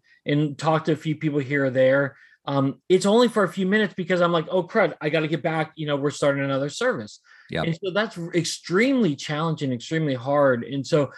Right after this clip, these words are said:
Speaker 1: I think there's a lot of value in, in you recognizing that, that, that, and, and saying th-, that's important. If, if you're a student minister and you're listening to this right now,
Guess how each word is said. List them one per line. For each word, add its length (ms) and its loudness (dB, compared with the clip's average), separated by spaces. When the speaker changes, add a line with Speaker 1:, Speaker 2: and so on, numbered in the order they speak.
Speaker 1:
I 120 2
think 160 -2
there's 140 2
a 40 0
lot 160 4
of 80 0
value 460 2
in, 240 -2
in 200 -4
you 140 2
recognizing 680 -2
that, 200 -6
that, 340 -4
that, 360 0
and, 380 0
and 240 0
saying 460 2
th-, 220 -10
that's 240 0
important. 540 0
If, 260 -8
if 220 -4
you're 160 4
a 20 2
student 340 -2
minister 440 0
and 80 -2
you're 120 0
listening 380 0
to 80 -8
this 140 -6
right 140 -2
now, 180 -2